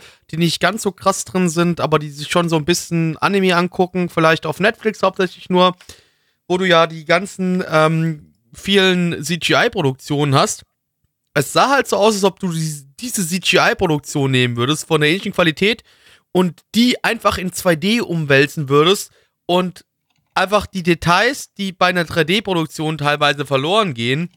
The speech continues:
auch dann nicht mehr an die Charakterdesigns anpasst. Also das sah für mich auch leider nicht ganz so gut aus.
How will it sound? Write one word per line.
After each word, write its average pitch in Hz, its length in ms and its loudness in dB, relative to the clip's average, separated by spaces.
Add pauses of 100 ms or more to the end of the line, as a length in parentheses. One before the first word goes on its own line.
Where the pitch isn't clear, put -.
(760)
auch 196 180 2
dann 202 200 0
nicht 220 260 -2
mehr 208 420 4 (380)
an 185 160 -2
die 185 80 -6
Charakterdesigns 165 880 -2
anpasst. 127 560 -6 (1500)
Also 190 220 0
das 196 200 0
sah 202 280 4
für 190 180 -8
mich 214 480 -4 (960)
auch 220 360 0
leider 233 460 2
nicht 214 300 -6
ganz 196 260 -2
so 190 80 -10
gut 170 320 -8
aus. 85 460 -8